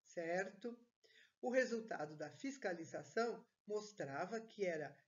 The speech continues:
evidente, intensa a relação entre o trabalho escravo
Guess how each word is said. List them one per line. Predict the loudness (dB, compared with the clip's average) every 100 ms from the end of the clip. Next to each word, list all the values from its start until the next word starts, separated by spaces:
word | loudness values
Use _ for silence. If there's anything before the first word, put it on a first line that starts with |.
| _ _ _
evidente, | 4 6 4 -4 -10 -12 -14 -14 -14 _ _ -20 -4 0
intensa | 0 0 -2 -2 -4 -8 -10 -10
a | -10
relação | -6 -4 -4 -6 2 4 4 0 2
entre | 4 4 -2 -12
o |
trabalho | -14 -12 -4 6 10 10 8
escravo | -2 2 4 6 6 4